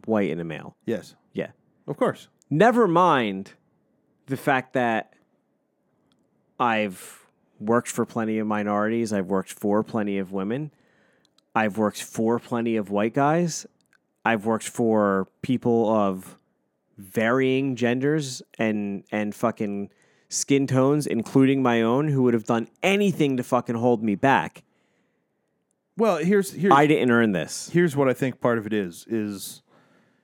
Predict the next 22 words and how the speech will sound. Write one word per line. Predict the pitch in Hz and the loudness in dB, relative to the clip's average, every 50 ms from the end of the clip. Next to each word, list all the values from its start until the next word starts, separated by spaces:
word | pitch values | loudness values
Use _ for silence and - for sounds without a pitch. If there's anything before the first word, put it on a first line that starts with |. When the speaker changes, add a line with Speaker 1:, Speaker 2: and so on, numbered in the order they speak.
| _ _ - | _ _ -8
Speaker 2:
you | 113 123 127 123 | -4 -2 -2 -2
have | 98 110 135 143 143 135 127 127 120 110 | -2 0 0 2 2 2 0 0 -2 -4
a | 82 117 117 | -4 -6 -6
bit | 101 - 120 120 120 | -4 -2 -2 0 0
of | 117 110 110 | -2 -2 -2
that, | 113 110 110 107 101 - _ _ _ _ | -2 -2 -2 -4 -6 -8 _ _ _ _
you | - 117 | -6 -4
know, | 113 107 104 104 | -2 -2 -2 -2
everybody | 104 113 117 110 113 117 113 | -2 -2 -4 -2 -2 -2 -2
gets | 107 117 110 | -4 -6 -8
a | 113 | -10
trophy, | - - - 117 107 101 98 - 113 101 101 | -12 -8 -4 -2 -2 -2 -2 -4 -6 -8 -8
snowflake, | - - - 123 120 123 117 - - 104 101 98 98 - - - - _ _ _ _ _ _ _ _ _ _ _ _ _ _ _ _ | -8 -8 -4 -2 0 0 -2 -4 -6 -8 -8 -8 -10 -12 -14 -18 -20 _ _ _ _ _ _ _ _ _ _ _ _ _ _ _ _
fucking | - - 131 120 113 - 113 110 107 104 104 104 104 - _ _ _ _ _ _ _ _ - 107 | -4 -2 0 0 0 -2 -6 -8 -8 -8 -10 -12 -14 -16 _ _ _ _ _ _ _ _ -20 -8
generational | - - 120 117 113 101 117 147 147 - 143 120 104 104 101 | -4 -2 -2 0 0 -2 -2 -2 -4 -4 -4 -4 -2 -4 -4
gap | 98 110 104 101 101 - - | -6 -6 -6 -6 -6 -8 -8
creeping | - 123 113 - - 98 101 | -6 -6 -6 -4 -6 -4 -2
in. | 135 151 139 120 117 117 - _ _ _ _ _ | 0 0 0 0 -2 -6 -10 _ _ _ _ _
Speaker 1:
Yeah, | - 117 127 127 123 120 | -4 0 2 2 4 4
that's | 147 143 143 139 165 | 4 4 4 4 4
Speaker 2:
And | 165 147 123 - | 4 2 2 -2
Speaker 1:
true. | - | -6